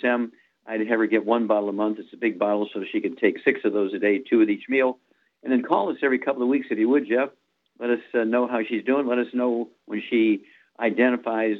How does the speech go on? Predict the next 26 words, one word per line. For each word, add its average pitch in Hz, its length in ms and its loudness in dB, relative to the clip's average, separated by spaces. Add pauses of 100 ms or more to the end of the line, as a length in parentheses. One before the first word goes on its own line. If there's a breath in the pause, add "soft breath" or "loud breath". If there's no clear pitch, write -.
(120)
the 104 180 -8
foods, 120 340 4
as 98 160 -8
Shar 110 300 0
said, 110 140 2
with 101 180 -4
that, 101 260 -6 (160)
um, 95 280 -6 (520)
uh, 90 380 -8 (220)
diet, 110 420 8 (560 soft breath)
and 104 380 2 (100)
see 120 140 10
which 110 340 4
of 101 200 -6
her 104 180 -2 (100)
foods 107 220 4
that 98 180 -6
she's 104 160 -4
eating 107 220 2
on 101 80 -2
a - 20 -4
regular 107 260 2
basis 101 480 -6 (320)
might 104 300 -4
be 101 140 0
the 90 140 -6